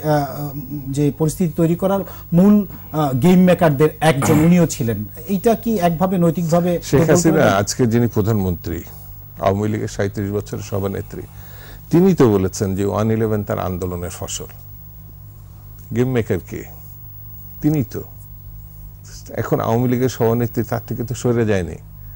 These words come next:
Speaker 2: তিনি তো কখনো বলেননি যে আমার আন্দোলনের ফসল না। সেখানে একজন ব্যক্তি হতে পারে ব্যারিস্টার মইনুল হোসেন, সেখানে একজন ব্যক্তি হতে পারে ডক্টর কামাল হোসেন, কিন্তু প্রধান নেতৃত্ব তো শেখ হাসিনা।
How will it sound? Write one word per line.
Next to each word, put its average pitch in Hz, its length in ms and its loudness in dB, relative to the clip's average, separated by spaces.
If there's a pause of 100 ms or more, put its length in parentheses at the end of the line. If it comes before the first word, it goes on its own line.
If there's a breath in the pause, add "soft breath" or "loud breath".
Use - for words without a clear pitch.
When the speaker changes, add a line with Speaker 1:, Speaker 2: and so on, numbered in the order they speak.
(300 loud breath)
Speaker 2:
তিনি 139 140 4
তো 147 100 2
কখনো 139 340 0
বলেননি 127 440 2
যে 107 520 -2
আমার 101 220 -2
আন্দোলনের 98 440 -2
ফসল 101 320 -6
না। - 240 -10 (920 loud breath)
সেখানে 190 360 0
একজন 147 300 2
ব্যক্তি 120 340 0
হতে 123 220 2
পারে 92 280 2 (140)
ব্যারিস্টার 101 340 -6
মইনুল 87 360 -6
হোসেন, - 260 -12 (640 loud breath)
সেখানে 147 360 0
একজন 135 280 0
ব্যক্তি 117 300 2
হতে 120 220 2
পারে 98 280 0 (120)
ডক্টর 104 240 -8
কামাল 98 360 -6
হোসেন, - 240 -10 (640 loud breath)
কিন্তু 135 200 0
প্রধান 135 420 4
নেতৃত্ব 185 540 2
তো 123 280 0 (400 loud breath)
শেখ 117 260 -2
হাসিনা। - 340 -6